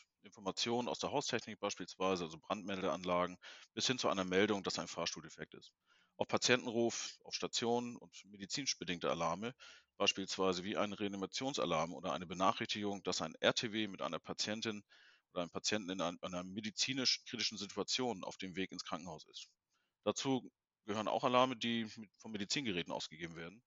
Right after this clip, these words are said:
wie Sie eben schon bemerkt haben, und, äh, die auf verschiedene Informationen hinweisen oder auch bei medizinischen kritischen Situationen wichtige,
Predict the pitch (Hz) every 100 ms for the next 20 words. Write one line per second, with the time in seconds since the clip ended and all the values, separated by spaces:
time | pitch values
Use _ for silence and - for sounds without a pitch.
0 | _ - - _ 92 87 80 92 98 90
1 | 92 92 92 92 110 104 127 120 98 104
2 | - 95 101 98 104 - 113 - 139 143
3 | 107 - 113 - 127 104 80 76 - -
4 | _ - - - 113 78 104 107 101 104
5 | - 117 117 107 123 104 104 90 87 -
6 | 87 - 101 120 135 - - 104 - 113
7 | 113 113